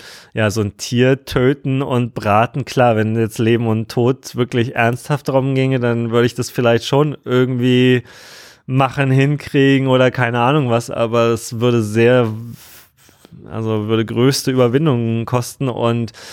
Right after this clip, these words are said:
dann würde ich lieber Survival auf einer tropischen Insel machen mit Bananen, Ananas und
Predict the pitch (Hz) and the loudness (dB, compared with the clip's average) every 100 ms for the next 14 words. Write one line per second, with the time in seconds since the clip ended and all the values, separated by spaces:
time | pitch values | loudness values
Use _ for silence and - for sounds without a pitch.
0 | - - 113 113 113 113 120 120 135 123 | -20 -10 -4 -2 -2 0 2 2 0 0
1 | 143 143 131 147 139 165 185 160 143 156 | 0 2 0 0 0 0 0 0 0 -2
2 | - 165 160 - 156 165 170 165 151 156 | 0 -4 -2 -4 -2 -2 -2 0 0 0
3 | 151 151 151 151 _ _ _ _ _ - | -2 0 2 0 _ _ _ _ _ -20
4 | _ - - - - 139 135 135 135 139 | _ -20 -20 -20 -4 0 2 4 4 2
5 | 147 131 139 131 131 127 - 127 123 123 | 0 0 2 2 2 0 -2 -2 0 -4
6 | - - | -6 -20